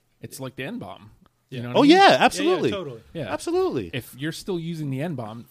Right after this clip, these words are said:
Speaker 1: fully knowing how that,
Speaker 3: Right.
Speaker 1: how people feel
Speaker 3: Right.
Speaker 1: about it.
Speaker 3: And he's been very, very cognizant of not using that word
Speaker 2: Mm-hmm.
Speaker 1: Yeah,
Speaker 3: his
Speaker 1: absolutely.
Speaker 3: entire career.
Speaker 1: Yeah.
Speaker 3: So
Speaker 1: H-, he can understand how that would be hurtful, but not,
Speaker 3: Yeah.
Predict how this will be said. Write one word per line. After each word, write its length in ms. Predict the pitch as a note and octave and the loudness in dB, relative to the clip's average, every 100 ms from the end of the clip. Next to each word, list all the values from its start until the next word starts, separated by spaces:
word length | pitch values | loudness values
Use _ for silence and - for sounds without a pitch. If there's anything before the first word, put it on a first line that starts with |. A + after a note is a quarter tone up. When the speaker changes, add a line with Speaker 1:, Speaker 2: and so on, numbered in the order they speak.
| _ | _
Speaker 1:
fully 260 | E3 E3+ | -4 -4
knowing 420 | D#3 D3+ D#3+ B2 A#2+ | -4 -4 -6 -8 -12
how 200 | C#3 B2+ | -10 -6
that, 160 | B2 A#3 | -6 -6
Speaker 3:
Right. 160 | C4 F#2 | -8 -8
Speaker 1:
how 100 | B2+ | -8
people 300 | - C#3 A#2+ | -10 -14 -16
feel 280 | - G3+ E3+ | -12 -10 -8
Speaker 3:
Right. 100 | F3+ | -8
Speaker 1:
about 140 | G#2+ | -6
it. 40 | E3 | -4
Speaker 3:
And 80 | E3 | -2
he's 160 | F3 | -2
been 180 | D3 B2+ | -2 -6
very, 380 | G#2 A2+ B2+ A2+ | -6 -4 -2 -2
very 220 | G#2+ G#2 | -6 -8
cognizant 540 | - A#2+ G#2 G#2 A2 F#2+ | -6 -6 -6 -12 -12 -12
of 60 | |
not 260 | G2 A#2 G2+ | -10 -12 -10
using 320 | G2 F#2 F2+ | -12 -12 -14
that 200 | E2+ E2+ | -16 -16
word 160 | D#2+ - | -16 -14
Speaker 2:
Mm-hmm. 160 | C3+ C3+ | -12 -12
Speaker 1:
Yeah, 80 | A#2+ | -12
Speaker 3:
his 40 | |
Speaker 1:
absolutely. 360 | G#2+ - B2+ C#3 | -14 -10 -4 -4
Speaker 3:
entire 340 | A#2 C3+ B2+ | -2 -2 -2
career. 460 | G#2+ - F2+ E3 - | -4 -10 -12 -12 -12
Speaker 1:
Yeah. 260 | C3+ C3+ G2 _ _ _ _ - | -12 -12 -12 _ _ _ _ -20
Speaker 3:
So 580 | - A2+ F#2+ F#2 F2+ G2+ _ | -10 -8 -6 -8 -12 -18 _
Speaker 1:
H-, 120 | C#3 C#3 | -20 -16
he 240 | C3+ - | -14 -14
can 160 | C#3 C3+ | -12 -10
understand 600 | C3+ C#3+ C3+ D3 C#3+ C3 | -10 -12 -12 -12 -10 -10
how 180 | - A#2 | -10 -12
that 220 | A#2+ B2+ | -10 -12
would 120 | A#2+ A2 | -14 -16
be 100 | A#2 | -16
hurtful, 400 | A2 G#2+ - A2 | -16 -16 -16 -14
but 220 | G#2+ - | -14 -12
not, 100 | A2+ | -8
Speaker 3:
Yeah. 260 | G2+ D2 | -8 -8